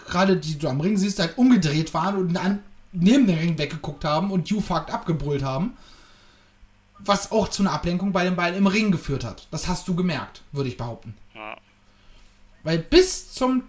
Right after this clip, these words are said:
Speaker 1: Table Bump war ich nicht drin in dem Match. Ich war halt wirklich so, ja, passiert halt gerade, ne?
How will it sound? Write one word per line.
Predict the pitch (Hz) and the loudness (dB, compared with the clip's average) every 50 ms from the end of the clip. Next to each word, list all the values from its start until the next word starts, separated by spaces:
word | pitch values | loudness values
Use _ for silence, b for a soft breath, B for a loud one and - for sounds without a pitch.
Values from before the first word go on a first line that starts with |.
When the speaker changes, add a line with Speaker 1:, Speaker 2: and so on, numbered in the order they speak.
| _ _ _ _ _ _ | _ _ _ _ _ _
Speaker 1:
Table | - - 226 226 208 202 165 | 4 4 4 4 4 2 2
Bump | 143 135 123 117 113 - - - - - - - - - _ _ _ _ _ _ _ _ _ _ _ _ _ _ _ | 2 0 -2 -2 -4 -8 -12 -14 -16 -20 -20 -20 -20 -20 _ _ _ _ _ _ _ _ _ _ _ _ _ _ _
war | - 151 160 170 | -4 -2 -2 -2
ich | 170 - - | -2 0 0
nicht | 180 175 - - | 0 0 0 0
drin | 214 226 | 0 0
in | 233 202 | 2 0
dem | 165 131 | 0 -2
Match. | 123 123 - - - - _ _ _ _ _ _ _ _ _ _ _ _ _ _ - - | -4 -6 -10 -12 -16 -20 _ _ _ _ _ _ _ _ _ _ _ _ _ _ -8 -6
Ich | 175 151 - | -4 0 2
war | 185 196 | 2 2
halt | 220 214 165 | 2 2 0
wirklich | 208 254 247 247 | -2 -2 -4 -4
so, | - 240 233 226 202 - - - - - - - - - - _ _ _ _ _ _ _ _ _ _ - - - | -2 -2 -2 -2 -4 -8 -12 -20 -20 -20 -20 -20 -20 -20 -20 _ _ _ _ _ _ _ _ _ _ -20 -14 -8
ja, | 151 160 160 147 131 117 - - b b b b b b b b b b b b _ _ | -4 -2 -2 -2 -2 -4 -8 -12 b b b b b b b b b b b b _ _
passiert | - - 135 - 196 202 180 | -8 -8 -2 0 0 0 2
halt | 180 170 147 131 | 2 0 0 -2
gerade, | - 131 127 123 120 123 | -4 -6 -6 -4 -4 -4
ne? | 131 165 196 | -2 -2 -2